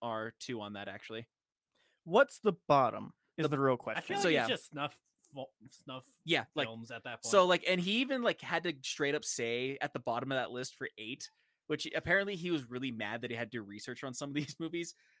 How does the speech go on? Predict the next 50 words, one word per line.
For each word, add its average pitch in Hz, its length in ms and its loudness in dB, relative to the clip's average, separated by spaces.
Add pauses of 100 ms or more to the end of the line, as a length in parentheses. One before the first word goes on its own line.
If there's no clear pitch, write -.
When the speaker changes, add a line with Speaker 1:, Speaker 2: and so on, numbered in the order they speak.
(100)
Speaker 1:
but, 151 180 -2
but, 165 100 0
like, 151 140 0
he 165 100 -8
had 190 200 2
to 202 60 0
get 160 260 -2
some 175 200 -2
people 165 280 -4
who, 147 200 0
like, 127 220 -2 (1120)
are, 143 300 4
are 143 120 0
constantly 147 520 -4
on 135 100 -2
the 117 80 -8
dark 110 260 -10
web 156 240 -2 (680)
and, 131 260 0
like, 120 180 -6
finding 127 480 -2 (100)
crazy 127 360 -2
stuff 123 240 -4
on 123 60 -10
the 117 60 -6
dark 110 240 -6
web 127 200 -4
to, - 100 -12
like, 110 160 -8
help 123 220 -6
him 123 100 -8
do 127 120 -6
the 113 80 -10
research 113 380 -8
'cause 120 100 -12
he 113 80 -10
wasn't 107 240 -6
gonna 113 140 -6
watch 98 220 -10
these 120 160 -8
movies. 143 340 -4 (420)
And 156 120 0
apparently 254 440 4
a 226 80 4
lot 147 200 4
of 170 60 0
the 160 60 -2
stuff 151 280 0
that's, 139 220 -4
like, 127 160 -4